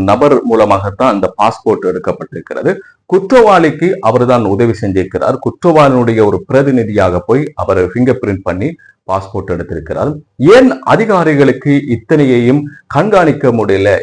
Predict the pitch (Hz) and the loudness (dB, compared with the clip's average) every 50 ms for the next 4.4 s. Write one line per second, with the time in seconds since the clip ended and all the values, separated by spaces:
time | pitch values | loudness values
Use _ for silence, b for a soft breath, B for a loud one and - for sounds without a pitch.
0 | - 110 107 123 127 120 - - - 208 233 247 202 - 214 185 156 143 127 127 | -4 -4 0 2 2 2 2 2 0 0 0 0 0 0 0 0 0 -2 -2 -2
1 | 123 113 110 104 - - - 98 98 104 98 98 98 92 90 90 90 90 - _ | -2 0 -2 -4 -4 -4 -6 -6 -4 -2 -4 -4 -4 -4 -4 -4 -6 -6 -10 _
2 | - 104 107 113 104 101 95 87 87 87 80 67 - 82 85 - - - - - | -6 -4 -4 -2 -2 -2 -4 -4 -4 -6 -8 -10 -10 -12 -14 -14 -10 -6 -4 -4
3 | 180 - _ _ _ - 160 185 233 247 240 220 190 180 165 151 135 143 139 131 | -4 -6 _ _ _ -6 -2 0 0 2 2 2 0 2 0 0 0 2 2 2
4 | 123 117 110 107 110 123 139 | 2 0 0 0 0 2 2